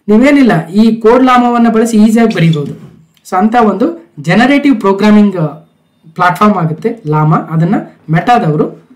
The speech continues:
ಲಾಂಚ್ ಮಾಡಿದ್ದಾರೆ. ಓಕೆ, Facebook ಮತ್ತು Instagram-ನ ಮೂಲ ಕಂಪನಿಯಾದ Meta ಪ್ಲಾಟ್‌ಫಾರ್ಮ್‌ಗಳು ಕಂಪ್ಯೂಟರ್ ಕೋಡ್ ಬರವಣಿಗೆಯಲ್ಲಿ ಸಹಾಯ ಮಾಡುವ ಗುರಿಯನ್ನು ಹೊಂದಿರುವ ಕೃತಕ ಬುದ್ಧಿಮತ್ತೆ ಮಾದರಿಯಾದ Code Llama-ನ ಪ್ರಾರಂಭಿಸುವುದಾಗಿ ಘೋಷಣೆಯನ್ನ ಮಾಡಿದೆ.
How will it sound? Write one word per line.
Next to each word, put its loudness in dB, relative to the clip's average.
ಲಾಂಚ್ 0
ಮಾಡಿದ್ದಾರೆ. -16
ಓಕೆ, -20
Facebook -2
ಮತ್ತು -2
Instagram-ನ -2
ಮೂಲ 0
ಕಂಪನಿಯಾದ -6
Meta -4
ಪ್ಲಾಟ್‌ಫಾರ್ಮ್‌ಗಳು 0
ಕಂಪ್ಯೂಟರ್ 0
ಕೋಡ್ 2
ಬರವಣಿಗೆಯಲ್ಲಿ -6
ಸಹಾಯ -4
ಮಾಡುವ -4
ಗುರಿಯನ್ನು 0
ಹೊಂದಿರುವ -2
ಕೃತಕ 0
ಬುದ್ಧಿಮತ್ತೆ -2
ಮಾದರಿಯಾದ -4
Code 0
Llama-ನ -2
ಪ್ರಾರಂಭಿಸುವುದಾಗಿ -2
ಘೋಷಣೆಯನ್ನ -6
ಮಾಡಿದೆ. -10